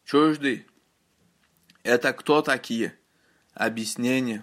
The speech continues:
учёные этой общины, саляфы первой уммы, это те, с-, объяснили, что это те, которые исправляют, когда портятся люди.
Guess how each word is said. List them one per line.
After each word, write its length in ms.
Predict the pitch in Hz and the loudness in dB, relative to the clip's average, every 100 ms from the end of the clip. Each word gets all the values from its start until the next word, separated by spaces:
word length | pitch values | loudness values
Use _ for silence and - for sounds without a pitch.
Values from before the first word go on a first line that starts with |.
| - | -12
учёные 580 | 98 120 127 127 117 107 | -4 0 2 0 -4 -6
этой 460 | 117 113 113 104 _ _ _ | -6 -6 -6 -8 _ _ _
общины, 480 | - 107 - 139 135 | -12 -8 -2 0 0
саляфы 480 | 107 110 123 117 95 | -2 0 0 -2 -6
первой 400 | - 120 117 113 | 0 0 0 -4
уммы, 420 | 127 131 135 110 - _ _ | 0 0 0 -4 -10 _ _
это 280 | 117 131 131 | 0 2 2
те, 200 | - - | 0 -10
с-, 100 | - | -2
объяснили, 560 | 117 117 120 147 156 127 | 0 0 -2 0 0 0
что 180 | - | 0
это 220 | 123 127 127 | 0 0 0
те, 160 | 143 | 0
которые 420 | 139 127 139 135 | -2 -2 0 0
исправляют, 600 | 127 - 120 120 135 135 | -2 -4 -2 2 2 0
когда 300 | - 127 131 | -2 -4 -2
портятся 560 | 127 139 131 - - 117 | 0 2 0 -4 -4 0
люди. 400 | 131 143 127 107 | 2 2 0 -8